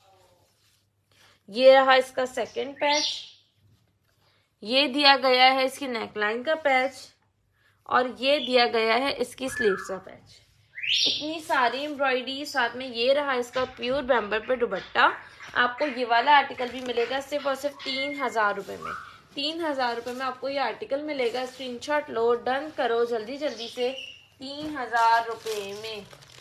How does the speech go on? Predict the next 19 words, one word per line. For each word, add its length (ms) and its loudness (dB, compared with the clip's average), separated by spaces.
अब 240 4
बारी 420 8
है 180 2
ये 160 2
वाले 340 4
एक 120 0
सूट 220 -10
की। 100 -20
all 340 8
over 340 6
के 60 2
ऊपर 260 2
ये 180 2
वाला 300 6
article 460 2
है, 100 4
बहुत 460 2
प्यारा 320 -4
सा। 200 -20